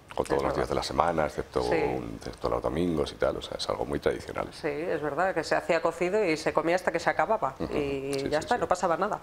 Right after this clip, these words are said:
Speaker 2: ningún problema. Es verdad que el cocido, eh, castellano, ¿qué particularidades tiene? Diferente al madrileño, por ejemplo, al que encontramos.
Speaker 1: Es muy similar, lo que pasa
Speaker 2: ¿Sí?
Speaker 1: es que en diferentes zonas, por ejemplo, hacia Valladolid, eh, tiene alguna particularidad, eh,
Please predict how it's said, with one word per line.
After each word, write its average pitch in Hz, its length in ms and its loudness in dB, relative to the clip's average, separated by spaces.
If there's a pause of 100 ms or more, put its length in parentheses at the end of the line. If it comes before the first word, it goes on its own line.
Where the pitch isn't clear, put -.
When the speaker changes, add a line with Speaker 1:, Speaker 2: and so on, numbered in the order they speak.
(160)
Speaker 2:
ningún 175 180 0
problema. 175 420 2 (380)
Es 185 100 2
verdad 233 180 6
que 233 200 4
el 208 80 4
cocido, 247 540 4
eh, 220 260 4
castellano, 180 560 2
¿qué 196 80 4
particularidades 254 720 2
tiene? 165 240 4
Diferente 247 380 2
al 233 80 4
madrileño, 208 540 4
por 202 100 4
ejemplo, 202 280 0
al 202 60 2
que 185 60 -2
encontramos. 175 580 -2
Speaker 1:
Es 101 160 4
muy 101 140 4
similar, 71 420 4 (240)
lo 65 80 2
que 64 40 -6
pasa 65 140 0
Speaker 2:
¿Sí? 82 40 2
Speaker 1:
es 80 100 0
que - 80 2
en 85 60 0
diferentes 80 480 2
zonas, 85 800 4
por 73 100 0
ejemplo, 80 320 0
hacia 76 220 2
Valladolid, 69 560 4 (160)
eh, 58 680 0
tiene 76 160 2
alguna 71 220 2
particularidad, 71 880 2 (140)
eh, 65 440 0